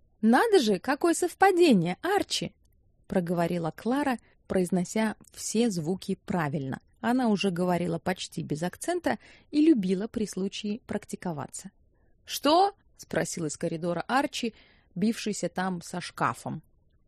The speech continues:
«Мы только что о вас говорили. Вы ведь сегодня ужинаете у нас, верно?» «Чёрные всегда такие дружелюбные», подумала Алсана, улыбаясь Кларе, и автоматически занесла это маленькое «за»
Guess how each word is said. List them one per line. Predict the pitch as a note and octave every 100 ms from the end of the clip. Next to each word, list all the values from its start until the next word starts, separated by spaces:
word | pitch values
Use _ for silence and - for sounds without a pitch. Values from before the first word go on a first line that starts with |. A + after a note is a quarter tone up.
| _
«Мы | A3+
только | B3+ A4 B4
что | D#4 - C#4+
о |
вас | D4+ E4
говорили. | A#3+ C#4 F4 G4 C#4 F3+ - _ _ _
Вы | G3 C4
ведь | A#3+ -
сегодня | C4+ B3+ A3+ B3+ B3 -
ужинаете | B3 A#3 A#3+ A3+ -
у | B3+
нас, | D#4 B4+ -
верно?» | G#3+ F4+ F4 F#3+ - _ _ _ _ _ _
«Чёрные | - A3+ G#3 G3+ F3+ F#3
всегда | - - F3 F3 F#3
такие | F3+ - F#3+
дружелюбные», | E3 F#3 F3 F#3 F#3 B3+ C4+ G3 E3 F3+ _ _ _
подумала | - D#3 D#3 D3+ C#3 -
Алсана, | E3 D3+ - C#4+ E4+ C#4+
улыбаясь | - G#3 G#3 A3+ A#3 -
Кларе, | - G#3+ F#3 F3+ F3+ - _ _ _
и |
автоматически | D4 - A3+ G3 F3+ E3+ - B3+ -
занесла | A3 G3+ F#3+ - C4+
это | B3 G#3 G3
маленькое | F#3 F#3 F3+ F3 - E3
«за» | D#3 F#3+ D#4